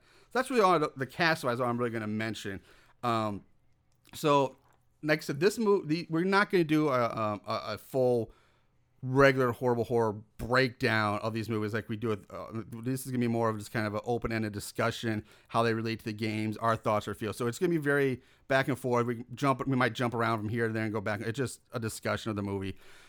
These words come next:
So first off, um, I do say, I, I, I wasn't upset. Like, I, when it came out, of course,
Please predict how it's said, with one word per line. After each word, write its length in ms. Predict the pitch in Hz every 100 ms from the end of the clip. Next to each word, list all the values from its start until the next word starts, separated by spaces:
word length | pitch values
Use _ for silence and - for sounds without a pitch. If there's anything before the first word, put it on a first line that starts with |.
| -
So 380 | - 135 131 - _ _ _ _ _ -
first 300 | - 196 190
off, 400 | 139 120 117 - -
um, 460 | 135 120 110 104 87 _ _ _ _ _ _ _ _ -
I 80 |
do 200 | 135 143
say, 200 | 151 165 -
I, 140 | 139 - - - _ _ _ _ _ _ _ _ _ _ _ _ _ _ -
I, 100 | 160
I 160 | 165 156
wasn't 280 | 185 247 240
upset. 460 | 160 - 139 131 127
Like, 180 | 135
I, 120 | 151 151 - - _ _ -
when 180 | 160 208
it 100 | 208
came 240 | 247 226
out, 180 | 202 175
of 80 | 139
course, 360 | 147 139 -